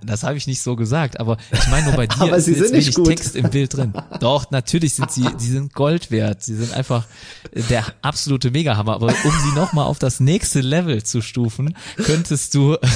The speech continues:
Speaker 1: <laughs> noch ein paar Texte mit im Bild hinzufügen. Also ich find's,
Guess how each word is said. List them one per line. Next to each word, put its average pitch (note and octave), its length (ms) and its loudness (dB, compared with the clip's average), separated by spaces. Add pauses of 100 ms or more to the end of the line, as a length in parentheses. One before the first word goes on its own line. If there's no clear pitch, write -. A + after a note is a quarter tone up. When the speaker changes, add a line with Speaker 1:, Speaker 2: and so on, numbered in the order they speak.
(120)
Speaker 1:
<laughs> A#3 300 -2
noch C3 160 -2
ein B2 100 -2
paar B2 300 0
Texte - 400 -4
mit G#2 280 -4
im D#3+ 160 2
Bild C3+ 220 -2
hinzufügen. A2 560 -2
Also B2+ 140 -4
ich E3+ 140 -2
find's, F3 160 -2